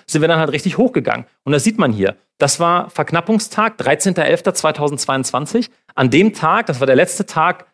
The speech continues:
nach dem, an dem der Preis hochgeht. Wir haben die ganze Zeit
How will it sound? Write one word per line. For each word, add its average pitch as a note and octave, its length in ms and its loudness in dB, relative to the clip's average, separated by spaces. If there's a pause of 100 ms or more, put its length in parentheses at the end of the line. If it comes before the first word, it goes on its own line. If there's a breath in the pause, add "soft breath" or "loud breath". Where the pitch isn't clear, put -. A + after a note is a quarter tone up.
nach C3+ 120 -2
dem, D3+ 280 0
an C3 200 -2
dem C#3 120 0
der C#3 100 4
Preis F#3+ 400 0
hochgeht. - 500 -4 (320 loud breath)
Wir A#2 120 0
haben D#3 120 2
die D#3 80 2
ganze F#3+ 260 2
Zeit F#3 360 -2